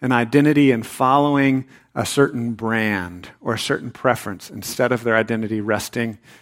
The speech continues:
in Jesus Christ and Christ crucified. Now,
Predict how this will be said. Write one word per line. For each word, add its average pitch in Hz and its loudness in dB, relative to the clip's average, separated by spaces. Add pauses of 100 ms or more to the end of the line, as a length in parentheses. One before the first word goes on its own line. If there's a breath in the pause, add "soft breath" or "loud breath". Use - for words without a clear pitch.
(120 soft breath)
in 127 -4
Jesus 107 -6
Christ - -10
and 107 -14
Christ - -6 (420 soft breath)
crucified. 95 -6 (1040)
Now, 131 2